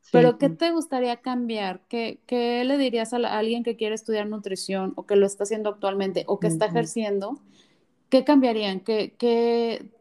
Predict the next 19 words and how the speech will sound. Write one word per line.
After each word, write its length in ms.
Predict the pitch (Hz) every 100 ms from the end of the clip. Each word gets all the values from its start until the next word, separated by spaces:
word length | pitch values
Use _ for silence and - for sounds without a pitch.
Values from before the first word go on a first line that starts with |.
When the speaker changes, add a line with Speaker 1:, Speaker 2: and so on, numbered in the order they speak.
| -
Speaker 2:
cómo 280 | 254 285
puedes 220 | 294 285 262
hacer 220 | 262 254
ese 260 | 254 262
cambio 520 | - 240 233 233 240 -
en 180 | 214 202
la 100 | 196
cultura 400 | 220 202 220 233
de 60 |
las 220 | 233 196 185
dietas 500 | 208 202 208 226 226
que 140 | 220
nos 200 | 196 185
manipula 720 | 196 190 185 - 190 185 208 -
para 220 | 208 202
que 120 | 214
sea 200 | 202 214
realmente 800 | 208 233 240 220 214 226 220 202 -
un 720 | 202 202 208 208 208 208